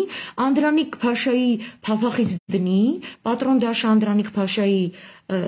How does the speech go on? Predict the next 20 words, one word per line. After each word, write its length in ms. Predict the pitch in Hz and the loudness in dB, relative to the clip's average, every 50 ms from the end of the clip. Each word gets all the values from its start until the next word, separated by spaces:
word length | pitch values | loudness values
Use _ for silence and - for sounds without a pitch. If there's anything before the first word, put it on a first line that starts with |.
| 180 180 180 - | -2 -4 -2 -2
պատրոն 340 | 185 185 190 202 202 196 180 | -4 -2 -2 0 0 0 0
դաշից 320 | 175 180 180 180 180 - - | 0 0 -2 -4 -4 -4 -2
լինի, 340 | 185 175 175 190 220 269 330 415 440 - - - - - _ _ _ _ _ - - - _ | 0 2 2 2 2 2 2 0 -2 -6 -14 -20 -20 -20 _ _ _ _ _ -20 -20 -20 _
գնա 240 | - - 240 247 269 262 262 | -2 0 2 2 2 0 0
օպերացիանի, 580 | - 254 240 240 233 226 - 247 226 240 254 254 | 0 -2 -2 -2 -2 -2 0 0 0 0 0 0
ասի, 140 | 226 - 233 | 0 -2 -4
«Ախպեր, 260 | 214 - 214 - - - - | -4 -4 -6 -6 -6 -4 -2
չափազանց 420 | - 208 208 220 220 202 269 262 202 170 | -2 -2 0 0 0 2 2 2 2 2
բոյով 300 | 170 196 196 196 170 170 | 2 4 4 2 2 0
եմ 80 | 165 175 | 0 -2
Անդրանիկի 520 | 170 160 156 165 160 160 160 156 - - | -2 -2 -2 -2 -2 -2 -4 -4 -6 -10
պես 160 | - - 165 - | -8 -8 -6 -6
ելնելու 360 | 165 160 165 160 151 - 170 165 | -6 -6 -4 -4 -4 -4 -4 -2
համար», 240 | 160 180 247 262 208 | -2 -2 -2 -2 -2
դա 60 | 202 | 0
մի 160 | 190 208 208 196 | 0 0 0 0
հատ 80 | 208 - | -2 -4
տենց 200 | 160 190 185 - | -6 -6 -4 -2
կամ 180 | 190 226 | 0 0
է 40 | 254 | 0